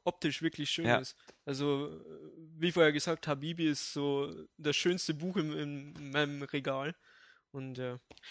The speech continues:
Speaker 2: Aber deswegen mag ich halt auch Watchmen. Ich meine, das sind, glaub ich, ja eigentlich im Grunde ja auch acht einzelne Comics.
Speaker 1: Mhm.
Speaker 2: Aber halt, äh, klar, man, wenn man Watchmen kauft, kauft man das als gemeinsames, gebundenes Ding. Und das ist halt so eine Geschichte von Anfang bis Ende fertig.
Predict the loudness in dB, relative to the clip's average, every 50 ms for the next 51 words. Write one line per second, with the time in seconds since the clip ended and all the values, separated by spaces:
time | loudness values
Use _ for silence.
0 | -6 6 10 12 12 12 12 10 10 10 8 8 6 6 4 2 4 4 4 2
1 | 8 8 8 8 8 6 2 4 2 2 2 4 4 6 6 4 4 2 2 2
2 | 2 2 4 2 2 2 4 2 2 2 0 0 0 4 4 6 6 8 8 6
3 | 6 6 4 2 2 2 2 2 4 4 4 4 2 4 4 4 4 4 4 4
4 | 6 4 4 2 0 -4 -2 -6 -6 -6 0 2 4 6 8 6 6 4 4 -2
5 | -8 -8 -8 -8 -2 4 6 6 6 6 4 4 4 4 4 8 10 8 8 8
6 | 4 0 0 2 4 4 4 4 4 2 2 2 2 0 0 0 0 2 0 0
7 | 0 0 0 4 6 6 6 6 4 2 2 0 0 -2 0 2 2 2 4 2
8 | 0 0 0 2 2 2 2 2 -2 -14 -16 -6 -2 2 4 4 4 6 6 6
9 | 6 4 2 4 4 4 4 4 4 4 6 6 4 4 4 2 2 2 0 -2
10 | 0 0 -2 0 2 0 0 0 0 0 2 4 4 4 2 2 0 -2 -2 -2
11 | 0 -2 -2 -2 -2 -6 -8